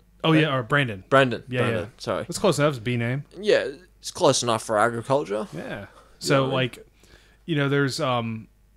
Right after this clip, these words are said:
Speaker 1: I don't know how it is in Australia, but the States seem to be like, if your kid starts getting good at jiu-jitsu,
Speaker 2: Yeah.
Speaker 1: the most popular thing to do is to whisk him up, or her,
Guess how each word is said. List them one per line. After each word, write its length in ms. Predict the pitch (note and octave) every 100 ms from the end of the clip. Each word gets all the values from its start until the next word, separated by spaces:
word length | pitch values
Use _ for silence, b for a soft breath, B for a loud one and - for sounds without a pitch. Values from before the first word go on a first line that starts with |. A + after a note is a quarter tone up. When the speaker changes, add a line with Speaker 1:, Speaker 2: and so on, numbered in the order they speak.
| _ _ _ _
Speaker 1:
I 40 | D#3
don't 80 | D#3+
know 80 | D#3
how 120 | D#3
it 60 | C3
is 140 | C3
in 80 | C3
Australia, 380 | A#2 - B2 A#2
but 100 | A2
the 60 |
States 320 | G2 D3+ C#3+ -
seem 160 | C3
to 60 | A#2+
be 160 | A2+
like, 420 | A#2 G#2+ G#2 G#2 -
if 100 | -
your 60 | A#2+
kid 460 | - G3+ F3 D3+ F#2
starts 280 | C3 A#2+ -
getting 240 | C#3 C3+
good 120 | C3
at 40 | A#2+
jiu-jitsu, 580 | A2+ A2 G2+ - G#2 F#2 b -
Speaker 2:
Yeah. 180 | B2+ - -
Speaker 1:
the 60 |
most 260 | B2 A2+ - _ -
popular 480 | - F3 E3+ D3+ C3
thing 220 | C3+ A#2+
to 80 | A2+
do 320 | G#2+ G2 G2 b b b -
is 140 | -
to 260 | - G2+ - -
whisk 340 | A2+ F#3 -
him 120 | E3
up, 240 | A#2 G#2 - -
or 140 | D3
her, 300 | C3+ G#2 G#2+